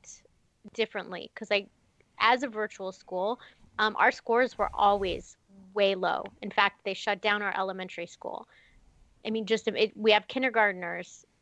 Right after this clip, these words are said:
who you're trying to keep engaged and then, you know, to be able to test high enough <laughs> to keep a school open. So, s-,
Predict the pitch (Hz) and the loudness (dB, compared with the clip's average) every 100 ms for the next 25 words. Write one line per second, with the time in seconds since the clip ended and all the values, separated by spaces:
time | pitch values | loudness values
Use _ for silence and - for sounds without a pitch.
0 | - 226 208 - 214 202 202 196 202 185 | -10 -4 -4 -2 0 0 -4 -8 -10 -4
1 | 196 175 175 - - - _ _ _ _ | -2 -2 -6 -10 -14 -14 _ _ _ _
2 | _ - 208 196 185 190 214 208 196 190 | _ -6 -4 -2 -6 -8 -6 -2 -2 -2
3 | 208 190 196 220 - 233 - - 190 190 | 0 2 4 4 4 0 0 -4 -2 -2
4 | 190 254 - - - - - - _ - | 0 0 0 -12 -18 -20 -20 -20 _ -12
5 | 226 285 226 - 254 214 - 180 - - | -2 -2 -2 -4 0 2 0 -6 -4 -8
6 | 226 - - - - - 233 208 185 - | -8 -18 -20 -20 -6 4 6 6 4 -6
7 | _ _ _ _ _ _ _ _ _ - | _ _ _ _ _ _ _ _ _ -20
8 | - - - - - - | -18 -18 -18 -20 -20 -20